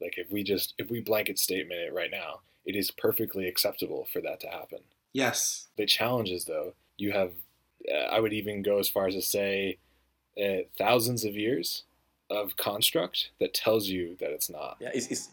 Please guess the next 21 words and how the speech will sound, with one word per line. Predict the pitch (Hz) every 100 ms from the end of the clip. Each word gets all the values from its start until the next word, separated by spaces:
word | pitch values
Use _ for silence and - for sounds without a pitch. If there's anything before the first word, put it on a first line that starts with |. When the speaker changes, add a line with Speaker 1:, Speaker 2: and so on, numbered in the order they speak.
| -
Speaker 3:
it's | 160 -
similar | 190 240 196
to, | - 135 120 107
uh, | 107
one | 107 127
of |
your | 139 117
episodes | 117 120 - 101
you | 110
guys | 101 101
were | 107
talking | 117 110 104
about, | 95 101 104 104 - - - - - - -
uh, | - 107 104 104 104
about, | 107 110 104 107
you | 113
know, | 110
guys | 107 117 123 127 -
and | 117 113 110
their | 107 104
butts, | 95 127 - -